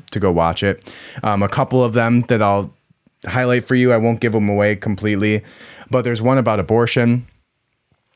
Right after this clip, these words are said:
And he talks about <laughs> how it's, like, the perfect analogy is, like, you know, the, you can,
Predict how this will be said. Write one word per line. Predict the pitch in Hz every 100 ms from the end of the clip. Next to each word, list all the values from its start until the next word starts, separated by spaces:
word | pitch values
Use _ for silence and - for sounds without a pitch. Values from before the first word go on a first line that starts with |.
| -
And | 156 156
he | 147
talks | 151 156 139 -
about | 147 143 147
<laughs> |
how | 135 - 156 156 139 - - - 349 311 -
it's, | 170 170
like, | 196 175
the | 180
perfect | - 156 147 139
analogy | 139 117 117 127 131 139 139
is, | 131
like, | 123 110 - - - 147
you | 143
know, | 135 123
the, | 123
you | 110 139 - 92 - 226 285
can, | 294 220